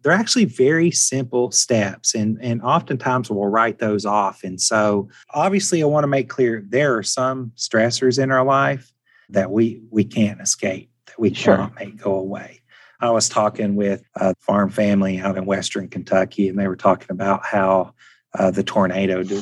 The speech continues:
Speaker 1: just destroyed their grain bins. You can't make that go
Speaker 2: There's
Speaker 1: away.
Speaker 2: nothing you can
Speaker 1: You
Speaker 2: do
Speaker 1: can't
Speaker 2: about that.
Speaker 1: recover it.
Speaker 2: Mm-hmm.
Speaker 1: Can't recover the, the corn grain. It's done. But we got to talking. I was talking with this, uh, individual. We were talking about, I was like, "What are you all doing?" She said, "You know,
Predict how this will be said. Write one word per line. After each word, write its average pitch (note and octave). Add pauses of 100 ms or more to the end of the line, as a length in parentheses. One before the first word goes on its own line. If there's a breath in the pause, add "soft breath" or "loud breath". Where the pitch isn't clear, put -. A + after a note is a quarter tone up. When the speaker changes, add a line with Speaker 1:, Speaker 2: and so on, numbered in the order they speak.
Speaker 1:
just G2+
destroyed F#2+
their F2+
grain F#2
bins. - (320)
You -
can't A#2
make F#3
that -
go G3+
Speaker 2:
There's G3
Speaker 1:
away. -
Speaker 2:
nothing F#3
you F#3
can F#3+
Speaker 1:
You F#3
Speaker 2:
do F#3+
Speaker 1:
can't D#3+
Speaker 2:
about C3+
that. -
Speaker 1:
recover G#2
it. -
Speaker 2:
Mm-hmm. E3
Speaker 1:
Can't C3+
recover G#2+
the, F#2
the G2
corn F2+
grain. F#2+ (260)
It's -
done. F#2+ (640 loud breath)
But B2+
we C3+
got A#2+
to -
talking. G2+
I F#2
was -
talking F2+
with F#2
this, -
uh, F#2+
individual. A2
We A2+
were G#2+
talking G#2+
about, G2
I -
was G2
like, -
"What F3+
are A3
you A3
all F#3+
doing?" D3 (480 soft breath)
She -
said, G#2
"You G#2
know, B2+